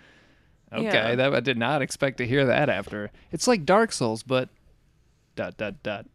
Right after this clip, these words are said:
Speaker 2: <laughs>
Speaker 1: Cuter. Huh?
Speaker 2: Yeah, it looks
Speaker 1: Oh.
Speaker 2: pretty cute. Um, let me see if I can find a picture of it. Uh, also, we got Shenmue.
Speaker 1: Yeah, one and two. Get that
Speaker 2: Yeah.
Speaker 1: collection going. Play
Speaker 2: And
Speaker 1: them old school weird games that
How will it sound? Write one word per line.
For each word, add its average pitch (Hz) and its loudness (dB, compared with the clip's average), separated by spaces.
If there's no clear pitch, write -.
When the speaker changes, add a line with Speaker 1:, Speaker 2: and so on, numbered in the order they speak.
Speaker 2:
<laughs> - -10
Speaker 1:
Cuter. 156 -2
Huh? 202 6
Speaker 2:
Yeah, 302 2
it 254 4
looks 165 12
Speaker 1:
Oh. 302 8
Speaker 2:
pretty 349 0
cute. 262 -4
Um, 214 0
let 226 -6
me 240 -8
see - -10
if - -14
I 214 -16
can 208 -12
find 202 -14
a - -14
picture - -16
of - -12
it. - -12
Uh, 208 0
also, 262 4
we 233 -2
got 226 4
Shenmue. 220 -2
Speaker 1:
Yeah, 110 2
one 131 6
and 135 4
two. 156 4
Get 247 0
that - 6
Speaker 2:
Yeah. 185 -2
Speaker 1:
collection 147 0
going. 139 2
Play 127 2
Speaker 2:
And 160 4
Speaker 1:
them 135 4
old 120 0
school 120 0
weird 117 0
games 120 -2
that 107 -4